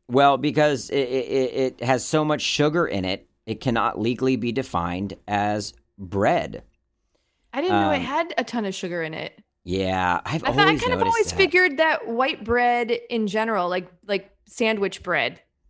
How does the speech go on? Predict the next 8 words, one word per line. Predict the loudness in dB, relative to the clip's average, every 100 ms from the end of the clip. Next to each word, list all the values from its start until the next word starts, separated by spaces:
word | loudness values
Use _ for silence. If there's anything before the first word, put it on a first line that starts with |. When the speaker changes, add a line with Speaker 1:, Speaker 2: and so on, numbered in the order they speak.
| -2
Speaker 2:
is | 0
always | 2 0 -2 -4
really | -4 -4 -4 -10 _ -10
high | -4 -2
in | -2
sugar | -4 -6 -4
anyway. | -2 -2 -4 -6 -4
Speaker 1:
Yeah, | 0 2 2 2 2